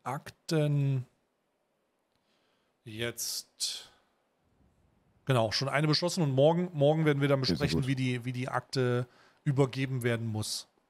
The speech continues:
Speaker 1: damit die Staatsanwälte eine eigen-, einständige, äh, eine eigen-, eine eigene Linie haben, die auch veranschlagt werden kann.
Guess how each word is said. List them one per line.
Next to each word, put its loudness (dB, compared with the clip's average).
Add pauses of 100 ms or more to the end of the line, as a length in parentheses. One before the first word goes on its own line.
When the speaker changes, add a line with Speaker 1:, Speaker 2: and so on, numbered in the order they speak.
(360)
Speaker 1:
damit -2
die -2
Staatsanwälte 0
eine -2
eigen-, -2
einständige, -6
äh, -6
eine -6
eigen-, -8 (280)
eine -14
eigene -2
Linie -2
haben, -4
die -8
auch -6 (1500)
veranschlagt -4
werden -6
kann. -8